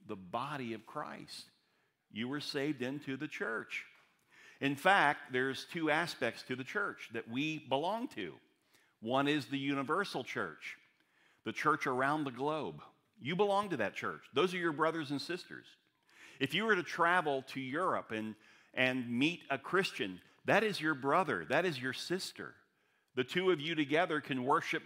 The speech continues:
God, your family worshiping God together. The other aspect is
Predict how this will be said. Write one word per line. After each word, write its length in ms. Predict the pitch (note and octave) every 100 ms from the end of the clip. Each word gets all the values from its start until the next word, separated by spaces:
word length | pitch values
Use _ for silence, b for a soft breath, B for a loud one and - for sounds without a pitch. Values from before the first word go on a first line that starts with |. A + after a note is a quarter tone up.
| C3
God, 360 | C#3+ F3 A2 F#2+
your 280 | C#3 D3+ D3 -
family 640 | F#3+ G#3+ A3+ F#3+ A#2+ F2+ C#2 - b b -
worshiping 540 | B2+ C3+ C3 C3 B2+
God 280 | A#2+ A2+ A2
together. 480 | A2+ A#2+ B2 G#2 A#1 _ B B B B B B B B B _ _ -
The 160 | B2 D3
other 240 | G#3+ A3+
aspect 600 | C#3 A#2 - A#2 A2+ -
is 520 | - A#2+ A#2+ A#2 A2